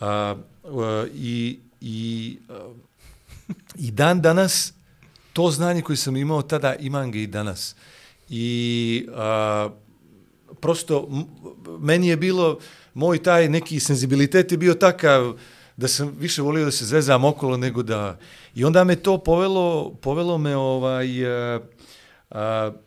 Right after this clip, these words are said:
prije nego što se desila gluma, ja sam zapravo bio lj-, ludo zaljubljen u srednjoj školi u, u košarku. I igrao sam košarku jako puno i... i, ovaj, te godine kad su se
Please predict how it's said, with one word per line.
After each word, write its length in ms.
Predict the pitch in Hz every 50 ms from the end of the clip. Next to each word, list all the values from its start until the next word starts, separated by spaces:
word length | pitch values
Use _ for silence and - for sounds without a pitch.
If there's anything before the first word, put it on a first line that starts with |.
| _
prije 220 | - - 135 151 160
nego 160 | 165 147 143
što 140 | - - -
se 120 | - -
desila 320 | 120 143 147 - 139 131 123
gluma, 280 | 110 123 147 156 147 131
ja 240 | 127 135 139 143
sam 340 | 139 - - 135 127 117 110 -
zapravo 640 | - 101 107 127 131 131 - 127 127 120 113 107 104 -
bio 340 | - 123 107 95 117 123 120
lj-, 180 | 113 113 117 - -
ludo 320 | 131 120 123 135 127 113
zaljubljen 420 | 101 98 107 104 110 107 104 101
u 20 | 101
srednjoj 260 | 95 - 117 107 104
školi 280 | 101 - - 117 107 98
u, 160 | 95 92 104 -
u 80 | 92
košarku. 560 | - - 98 92 - 120 110 113 - - 160 156 _ _ _ _ - - - - - - - _ -
I 160 | - 104 107
igrao 260 | 110 107 117 117 113
sam 180 | 107 - - 98
košarku 640 | - 117 120 120 - 147 139 135 135 - - 139 127
jako 300 | 120 123 123 120 - 104
puno 500 | - - 123 139 135 131 127 127 123 120
i... 340 | 117 107 104 104 104 101 101 - - - - - - - - - - - _ _ _ _ _ _ -
i, 180 | - 104 107
ovaj, 640 | 110 113 113 113 110 110 117 117 113 110 113 110 107 - - -
te 160 | - 139 131
godine 420 | 123 127 147 151 175 147 135 123
kad 180 | 120 - 127 -
su 100 | - -
se 160 | - - 113